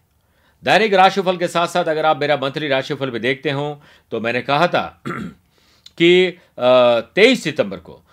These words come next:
चंद्रमा आपके आठवें रहेंगे, जो हो सकता है कि कोई मानसिक अशांति मेरी वजह से या किसी और की वजह से मिल जाए, काम में डिले या डिस्टर्बेंस हो जाए, इसलिए कूल रहें, अपना और अपनों का ख्याल रखते हुए समय निकालिए। बिजनेस में आज प्रॉफिट या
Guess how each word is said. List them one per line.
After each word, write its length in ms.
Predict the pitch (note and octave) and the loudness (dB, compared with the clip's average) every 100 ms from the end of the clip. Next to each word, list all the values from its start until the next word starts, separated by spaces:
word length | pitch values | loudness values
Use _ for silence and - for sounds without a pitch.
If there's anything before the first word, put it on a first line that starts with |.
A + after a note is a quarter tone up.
| _ - | _ -4
चंद्रमा 340 | D#3 G3 F#3+ | 0 2 2
आपके 220 | F3+ F3+ | 0 0
आठवें 300 | D3+ D#3 E3 | -2 -2 -2
रहेंगे, 260 | D#3 F3 F3 | -2 -2 -4
जो 140 | E3+ | -4
हो 180 | C#3+ G#3+ | 0 -2
सकता 320 | G#3+ D#3+ E3 | 0 -2 0
है 320 | D#3 E3 E3+ - _ _ | 2 2 0 -6 _ _
कि 100 | C#3+ | -6
कोई 180 | C#3 D#3 | 0 0
मानसिक 440 | B2+ D3+ D#3 D#3 | 2 -2 -4 -8
अशांति 380 | B2+ C3+ C3+ B2+ | -6 -6 -6 -8
मेरी 260 | F#2+ C#3 E3+ | -2 0 2
वजह 260 | D#3 D#3 | 0 -2
से 140 | D#3 E3 | -4 -4
या 120 | D#3+ | -4
किसी 240 | E3 D#3+ | -4 -2
और 200 | F#3+ G#3+ | 2 2
की 100 | F#3+ | 0
वजह 200 | A2 E2 | -10 -12
से 120 | D#2+ | -16
मिल 180 | F2 F2+ | -12 -8
जाए, 320 | G2+ A#2+ C3 - _ _ | 0 0 0 -6 _ _
काम 200 | A#2+ D3+ | -2 -2
में 180 | D#3+ C3+ | -2 -4
डिले 220 | B2 C#3+ | -2 -2
या 140 | D#3 D#3+ | -2 -2
डिस्टर्बेंस 500 | E3+ E3+ A3 G#3 - | -4 -6 -6 -6 -8
हो 80 | |
जाए, 220 | E2 C3+ _ _ _ _ _ | -18 -20 _ _ _ _ _
इसलिए 240 | G2+ - A2 | -18 -12 -12
कूल 260 | - C#3+ | -8 -8
रहें, 280 | D3 C#3+ E3+ _ _ _ - | -8 -10 -12 _ _ _ -8
अपना 340 | B2 - F3 | -8 -6 -8
और 240 | F3 - A2+ | -8 -8 -8
अपनों 280 | A2 B2+ C3+ | -8 -8 -8
का 140 | A#2 | -6
ख्याल 180 | A2+ B2+ | -4 -4
रखते 280 | A#2+ - B2 | -6 -10 -10
हुए 200 | A#2+ D3 _ | -10 -14 _
समय 280 | - G#2+ | -6 -4
निकालिए। 380 | F2 D2 C2 D#2 _ _ _ _ _ _ - | -4 -10 -20 -20 _ _ _ _ _ _ -10
बिजनेस 480 | F#2 E3+ F#3+ G#3 - | -2 0 0 -6 -8
में 160 | D2 _ _ _ - | -20 _ _ _ -4
आज 220 | C#3 D3 | -2 -2
प्रॉफिट 580 | - D3+ D3 E3+ F#3+ - _ _ _ | -4 -4 -2 -2 -6 -10 _ _ _
या 320 | F#2 B2+ E2+ | -2 0 -2